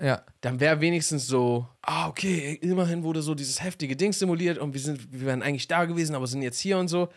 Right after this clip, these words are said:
Speaker 2: Aber ansonsten wären wir einfach nur so eine Kopie, eine nicht sinnvolle Kopie, weil es nicht mal was Neues.
Speaker 1: Ja.
Speaker 2: Und dann sind wir nicht mal das Echte.
Speaker 1: Also, was ist, war denn der Grund? Vielleicht gab's ja einen Grund, der ist wieder
Speaker 2: Ein
Speaker 1: sinnvoll.
Speaker 2: Backup,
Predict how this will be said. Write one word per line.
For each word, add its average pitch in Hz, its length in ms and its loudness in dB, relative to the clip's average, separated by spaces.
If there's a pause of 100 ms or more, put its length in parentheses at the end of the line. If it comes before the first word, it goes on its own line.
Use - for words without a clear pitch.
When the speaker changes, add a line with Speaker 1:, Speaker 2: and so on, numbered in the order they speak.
(120)
Speaker 2:
Aber 127 140 0
ansonsten 180 440 0
wären 226 140 2
wir 160 100 4
einfach 160 180 0
nur 170 140 2
so 165 80 -2
eine 143 100 0
Kopie, 202 760 -4 (280)
eine 120 120 0
nicht 131 500 0 (220)
sinnvolle 180 560 4
Kopie, 170 540 0
weil 123 100 4
es 127 100 0
nicht 151 160 -2
mal 120 100 2
was 113 160 2
Neues. 151 360 2
Speaker 1:
Ja. 135 280 4 (380)
Speaker 2:
Und 143 140 6
dann 170 140 6
sind 180 120 4
wir 175 80 4
nicht 175 140 2
mal 160 100 6
das 139 160 2
Echte. 220 460 2 (160)
Speaker 1:
Also, 156 400 6 (440)
was 135 220 2
ist, 156 80 -4
war 156 140 8
denn 151 120 6
der 135 120 4
Grund? 147 420 0 (140)
Vielleicht 139 180 2
gab's 143 140 2
ja 135 60 4
einen 127 140 2
Grund, 123 240 2
der 95 120 4
ist - 140 -6
wieder 95 220 -2
Speaker 2:
Ein - 120 -10
Speaker 1:
sinnvoll. 117 300 -6
Speaker 2:
Backup, 123 540 0